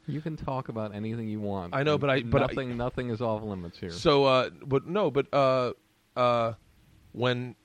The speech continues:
Speaker 2: Van Wilder came out, uh, Vincent and I think Andy,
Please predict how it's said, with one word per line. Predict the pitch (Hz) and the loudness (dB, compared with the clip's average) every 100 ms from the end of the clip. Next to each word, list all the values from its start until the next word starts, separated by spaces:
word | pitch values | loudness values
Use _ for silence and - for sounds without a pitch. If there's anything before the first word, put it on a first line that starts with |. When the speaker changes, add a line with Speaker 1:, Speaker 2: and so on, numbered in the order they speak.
| - | -10
Speaker 2:
Van | 113 151 190 | 2 4 6
Wilder | 170 135 107 | 4 2 0
came | - 101 98 | -6 -6 -4
out, | 98 117 _ _ _ _ - | -6 -10 _ _ _ _ -4
uh, | 110 107 101 - | -2 -2 -6 -10
Vincent | 104 107 107 120 120 - _ _ _ _ _ _ - | -8 -8 -6 -6 -8 -10 _ _ _ _ _ _ -8
and | 107 104 101 | -6 -4 -6
I | |
think | - 110 95 | -6 -8 -8
Andy, | - 107 107 | -10 -8 -8